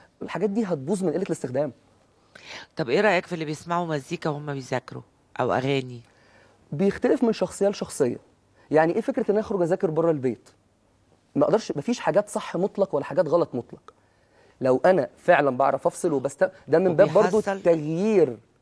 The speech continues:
Speaker 2: طبعًا.
Speaker 1: تغيير المود. بس طبعًا لازم نوعية الموسيقى، يعني تكون موسيقى
Speaker 2: آه.
Speaker 1: هادية،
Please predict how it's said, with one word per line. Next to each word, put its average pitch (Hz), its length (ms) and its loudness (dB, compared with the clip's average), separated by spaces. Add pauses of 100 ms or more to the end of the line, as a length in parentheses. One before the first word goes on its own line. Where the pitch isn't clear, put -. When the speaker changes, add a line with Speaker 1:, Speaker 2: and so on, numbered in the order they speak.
Speaker 2:
طبعًا. 147 300 -2
Speaker 1:
تغيير 139 300 -2
المود. 156 260 0 (220)
بس - 40 -20
طبعًا 277 200 4
لازم 214 260 0
نوعية 196 380 2
الموسيقى، 160 480 -6
يعني 120 160 -10
تكون 147 180 -12
موسيقى 147 300 -6
Speaker 2:
آه. - 20 0
Speaker 1:
هادية، 127 360 0